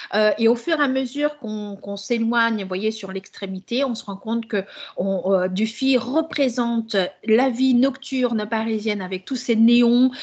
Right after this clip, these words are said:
euh, les, euh, et une fée, euh, électricité que vous voyez là, euh, euh, représentée, euh, magistralement en envol.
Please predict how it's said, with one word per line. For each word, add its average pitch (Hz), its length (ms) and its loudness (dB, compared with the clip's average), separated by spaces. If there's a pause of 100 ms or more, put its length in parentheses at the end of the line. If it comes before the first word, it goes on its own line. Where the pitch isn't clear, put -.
(220)
euh, 208 120 2
les, 254 520 4
euh, 208 440 0
et 233 160 2
une 226 200 4
fée, 233 520 -2 (200)
euh, 190 260 0
électricité 220 840 -2
que 208 120 -4
vous 175 80 -6
voyez 185 320 -2
là, 196 500 0 (320)
euh, 180 40 -4
euh, 175 120 -4
représentée, 208 1080 0
euh, 165 80 -4
magistralement 220 920 -2
en 180 80 -6
envol. 180 600 0